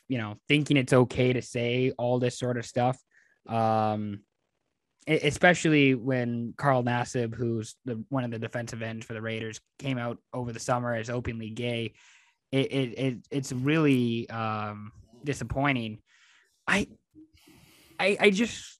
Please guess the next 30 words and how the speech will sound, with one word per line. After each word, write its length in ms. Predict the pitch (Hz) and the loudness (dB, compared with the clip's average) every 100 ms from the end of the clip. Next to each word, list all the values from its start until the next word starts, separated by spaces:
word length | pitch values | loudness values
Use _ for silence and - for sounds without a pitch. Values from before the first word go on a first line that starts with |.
| - | -8
yeah, 300 | 147 123 123 | -4 -2 -2
it's 180 | 160 - | -2 -4
fr-, 120 | - - | -2 2
I, 160 | 190 - | 4 6
I 120 | 208 | 4
find 240 | 220 214 | 4 2
it 100 | 208 | 2
frustrating, 500 | - 202 - 190 185 | 0 0 2 0 2
like 160 | 147 143 | -2 -2
you 100 | 151 | 0
talked 260 | 156 156 151 | 2 2 2
about 160 | 143 | 0
with 120 | 135 | 0
the 60 | 131 | -2
league 280 | 127 131 123 | -2 -2 0
kinda 180 | 135 123 | -2 -2
picking 300 | 135 131 127 | -4 -4 -4
and 100 | 120 | -2
choosing. 600 | 127 127 123 127 120 120 _ _ _ _ | 0 0 0 -2 -4 -8 _ _ _ _
Um, 600 | 127 120 120 120 120 117 - _ _ _ _ _ - | 2 4 4 2 0 -4 -8 _ _ _ _ _ -4
I, 120 | 135 - | -2 2
I, 220 | 139 139 - | 0 0 -2
I 140 | 139 | -2
find 260 | 139 151 151 | 0 0 0
it 160 | 139 - | -4 0
frustrating 680 | 143 131 151 143 135 131 | 0 0 2 2 2 0
that, 320 | 127 120 120 - _ _ _ _ _ _ | -2 -2 -4 -8 _ _ _ _ _ _
um, 800 | 123 120 113 113 110 107 107 113 _ _ - - - - - - - | -6 -2 0 0 -2 -4 -8 -12 _ _ -20 -20 -20 -20 -20 -18 -6
Mark 440 | 139 143 139 - | 2 4 4 2
Davis, 680 | 127 131 131 123 - - | 0 0 0 -2 -6 -12